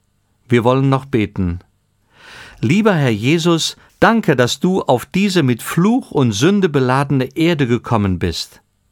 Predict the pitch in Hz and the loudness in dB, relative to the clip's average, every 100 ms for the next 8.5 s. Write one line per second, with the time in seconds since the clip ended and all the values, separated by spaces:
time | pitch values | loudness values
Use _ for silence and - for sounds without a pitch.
0 | _ _ _ - 117 170 214 180 - - | _ _ _ -10 -2 0 2 0 0 -2
1 | 185 202 160 139 110 120 190 - 180 170 | 0 0 0 0 0 0 -2 -2 0 0
2 | - - - - - 139 139 127 139 220 | -2 -8 -20 -10 -2 -2 0 0 2 0
3 | 214 - 156 151 139 113 160 190 147 143 | -2 -2 0 0 0 -2 -2 0 -2 0
4 | 185 196 147 135 143 170 196 - - - | 0 0 -2 0 0 0 0 -4 -20 -14
5 | - 107 202 220 - 147 131 165 196 - | -6 0 0 0 -2 0 2 2 0 0
6 | 175 139 156 165 147 135 - 151 139 139 | -2 0 0 0 -4 -6 -2 0 0 0
7 | 147 139 127 147 226 143 113 190 208 185 | 0 2 0 0 0 0 -2 -2 0 -2
8 | 147 160 139 98 | 0 2 2 -2